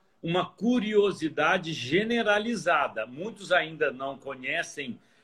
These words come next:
efetivamente, in loco, ou nem provaram vinho, mas já ouviram falar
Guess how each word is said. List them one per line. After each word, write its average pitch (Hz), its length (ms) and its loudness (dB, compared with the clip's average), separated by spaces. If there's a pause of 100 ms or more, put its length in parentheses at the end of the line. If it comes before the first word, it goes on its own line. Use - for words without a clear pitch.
(220)
efetivamente, 180 1300 2
in 170 240 0
loco, 170 600 4
ou 165 160 4
nem 185 180 -2
provaram 123 720 0
vinho, 214 460 -2 (200)
mas 156 200 4
já 165 100 10
ouviram 135 400 4
falar 214 560 4